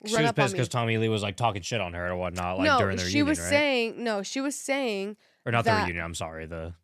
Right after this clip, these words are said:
Speaker 2: The auditions,
Speaker 1: the
Speaker 2: no.
Speaker 1: audition.
Speaker 2: She was saying that during, during the fight between her and Suki,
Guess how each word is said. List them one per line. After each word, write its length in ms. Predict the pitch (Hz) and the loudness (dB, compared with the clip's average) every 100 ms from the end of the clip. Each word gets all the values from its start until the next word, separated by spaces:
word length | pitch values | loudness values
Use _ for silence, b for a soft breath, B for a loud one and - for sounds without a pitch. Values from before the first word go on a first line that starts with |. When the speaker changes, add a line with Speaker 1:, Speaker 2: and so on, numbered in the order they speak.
| - | -8
Speaker 2:
The 140 | 214 | -2
auditions, 540 | - 101 98 - 180 180 | 0 -2 -4 -6 -6 -2
Speaker 1:
the 80 | |
Speaker 2:
no. 60 | 220 196 | 0 -2
Speaker 1:
audition. 360 | 82 85 87 - - | -4 -10 -14 -18 -12
Speaker 2:
She 200 | - 233 | -4 -2
was 160 | 262 | -2
saying 560 | - - 240 208 196 196 | -4 -2 -2 -2 -4 -6
that 440 | 185 170 170 165 _ _ _ _ | -4 -4 -4 -6 _ _ _ _
during, 420 | 220 214 220 233 - _ _ 214 | -6 -2 -2 -4 -8 _ _ -10
during 320 | 226 226 262 | -2 -2 0
the 80 | 277 | 0
fight 200 | 240 214 | 0 -2
between 300 | 226 226 202 | -4 -6 -6
her 140 | 208 | -4
and 120 | 214 196 | -4 -6
Suki, 640 | - 277 277 160 165 196 | -4 -4 -4 -6 -8 -8